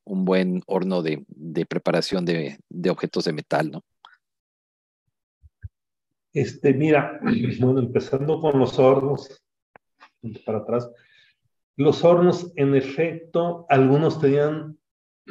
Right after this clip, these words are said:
Speaker 2: escoria de fundición y, este, y tenían algunas piedras pegadas entre sí, así como que de alta temperatura, lograron muy altas temperaturas.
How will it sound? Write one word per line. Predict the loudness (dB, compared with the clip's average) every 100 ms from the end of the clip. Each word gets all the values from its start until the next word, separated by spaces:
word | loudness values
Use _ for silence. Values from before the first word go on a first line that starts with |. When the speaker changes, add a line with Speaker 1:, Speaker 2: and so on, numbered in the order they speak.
| -8
Speaker 2:
escoria | -6 -2 2 6
de | 6
fundición | 4 0 0 0 0 0 -6 -12 _ _ _ _ _ _
y, | -4 -2
este, | -2 -4 -14 -6 2 6
y | 6 4
tenían | 4 4 6
algunas | 6 6 4 2
piedras | 2 4 4 2
pegadas | 0 0 2 2 -2
entre | -6 -6 -6
sí, | -6 -2 -2
así | -2 -6 -8 -8 -8
como | -10 -6 -6 -8
que | -8 -2
de | -2
alta | -2 -2 -2 -2
temperatura, | -2 -2 0 0 0 0 0 -2 -6 _ _ _ _
lograron | -2 0 0 0 -2
muy | -2 -4
altas | -4 -6 -6
temperaturas. | -6 -2 -2 0 -2 -2